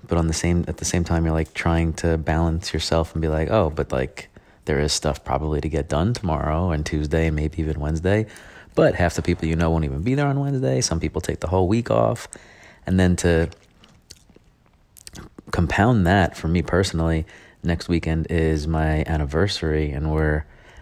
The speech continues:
having the boys stay with grandma. So, like, I'm going, like, Thanksgiving into two nights, um, two nights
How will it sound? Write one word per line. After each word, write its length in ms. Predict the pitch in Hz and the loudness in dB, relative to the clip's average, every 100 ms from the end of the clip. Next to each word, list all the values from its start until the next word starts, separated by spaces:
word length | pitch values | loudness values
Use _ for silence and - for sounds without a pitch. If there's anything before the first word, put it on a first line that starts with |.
| - | -10
having 300 | - 76 76 | -4 -2 0
the 80 | 76 | -2
boys 460 | 71 78 78 71 | -2 2 2 2
stay 220 | 73 82 78 | 0 0 0
with 160 | 73 | -2
grandma. 500 | - 85 95 85 73 | -2 2 2 2 0
So, 140 | 73 71 | -2 -4
like, 120 | 78 | 0
I'm 160 | 87 | 0
going, 320 | 90 85 82 76 | 2 2 2 0
like, 340 | 73 - - - - - - - _ | -2 -4 -12 -20 -20 -20 -20 -20 _
Thanksgiving 960 | - 110 95 - 98 87 85 85 82 80 | 0 2 2 2 0 2 2 2 0 0
into 240 | 98 95 | 0 0
two 240 | 92 - 95 | -2 0 2
nights, 540 | 87 82 - - - - - - _ - _ _ | 2 0 -2 -10 -12 -16 -20 -20 _ -20 _ _
um, 580 | 80 80 80 76 76 76 - - - - _ - - _ - - _ - | 0 4 4 2 -2 -4 -10 -20 -20 -20 _ -14 -14 _ -20 -20 _ -6
two 180 | - 95 | 0 4
nights 500 | 82 80 - - | 4 0 -4 -8